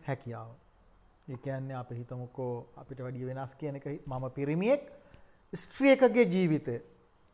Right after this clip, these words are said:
දිහා පාරිකල්පනිකව අපි ලං වෙන්නේ කොහොමද? මම සිංහල, බෞද්ධ, දෙමළ, හින්දු මනුෂ්‍යයෙක් වෙත පාරිකල්පනිකව ලං වෙන්නේ කොහොමද?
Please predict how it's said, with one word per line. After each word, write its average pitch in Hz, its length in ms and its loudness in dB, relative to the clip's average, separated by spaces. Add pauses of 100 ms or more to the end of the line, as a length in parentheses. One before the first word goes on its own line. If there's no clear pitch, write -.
(120)
දිහා 160 360 4
පාරිකල්පනිකව 202 960 8
අපි 180 260 6
ලං 160 240 4
වෙන්නේ 156 180 0
කොහොමද? 127 360 0 (520)
මම 139 240 -2
සිංහල, 156 380 0 (340)
බෞද්ධ, 151 500 2 (640)
දෙමළ, 180 560 4
හින්දු 269 440 6
මනුෂ්‍යයෙක් 220 680 2 (460)
වෙත 156 220 6 (320)
පාරිකල්පනිකව 202 1000 8
ලං 151 280 4
වෙන්නේ 151 380 -4 (240)
කොහොමද? 120 380 0